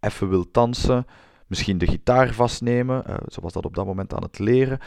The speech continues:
en enkele akkoorden inoefenen. Daar vond ze de ontspanning die ze zocht en dit hielp haar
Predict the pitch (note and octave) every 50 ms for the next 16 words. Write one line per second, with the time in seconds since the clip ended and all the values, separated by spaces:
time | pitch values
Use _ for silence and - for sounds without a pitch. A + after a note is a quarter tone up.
0 | - - - - F#2+ A2 A2 A2+ - A#2+ A2 G#2 - - A2 - - - A#2+ A#2+
1 | B2 B2 A2+ A2+ - - F2+ D2+ C#2+ - - - - - _ _ _ _ _ _
2 | _ _ _ _ _ _ _ _ _ _ _ _ - - D#2 - E2 E2 F#2 A#2+
3 | E3 G#3 A#3 A#3 - - - _ _ _ _ _ - - C3 C3+ - - B2+ A#2+
4 | A#2+ - G#2+ G#2 - - - A#2+ A#2 A#2+ A#2+ A#2+ - - _ _ _ - F2+ F#2
5 | F2+ E2+ D#2 D#2+ E2+ G#2 E3+ G#3+ - - - - - D#2+ D2 D2+ D2+ D2+ - B2+
6 | E3 - - - B2 A#2+ B2 - - A2+ G#2+ G#2+ G#2+